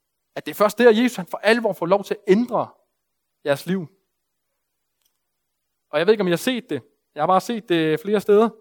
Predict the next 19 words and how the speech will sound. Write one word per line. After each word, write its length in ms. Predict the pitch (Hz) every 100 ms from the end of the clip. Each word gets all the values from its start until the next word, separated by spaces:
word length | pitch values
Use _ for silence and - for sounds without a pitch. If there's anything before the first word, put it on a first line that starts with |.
| _ _ _ _ -
og 60 |
med 80 | 147
flere 220 | 165 214
mennesker, 460 | 208 208 233 - 220 - _ _ _ _ _ _
at, 240 | 160 160
øh, 540 | 160 147 147 143 143 143 - _ _ _ _ _ _ _ _ _ _ _ -
at 160 | -
når 100 | 165
de 120 | 165
først 320 | - 247 247 -
får 60 |
lov 200 | 196 220
til 100 | -
at 80 | 185
se 180 | 254 190
sig 120 | 180
selv 160 | 220 185
som 120 | 170
syndere, 420 | 196 190 185